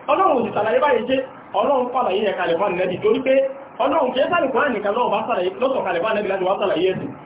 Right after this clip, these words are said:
Ọlọ́run bá sọ súnà náà kalẹ̀. Kí n tá àbá ti rálàyé náà Kùránì ibi súnà láti rí.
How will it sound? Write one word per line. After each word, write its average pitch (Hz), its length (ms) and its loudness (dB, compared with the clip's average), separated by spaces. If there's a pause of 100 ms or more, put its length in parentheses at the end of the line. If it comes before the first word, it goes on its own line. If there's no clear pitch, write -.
(120)
Ọlọ́run 180 340 0
bá 190 100 0
sọ 180 140 -2
súnà 190 300 -4
náà 170 140 -2
kalẹ̀. 143 240 -4 (200)
Kí 202 140 -2
n 233 80 0
tá - 120 2
àbá 196 240 2
ti 214 140 -2
rálàyé 214 380 0
náà 185 140 0
Kùránì 170 320 -2
ibi 175 120 -6
súnà 202 240 -4
láti 170 300 -2
rí. 135 80 -4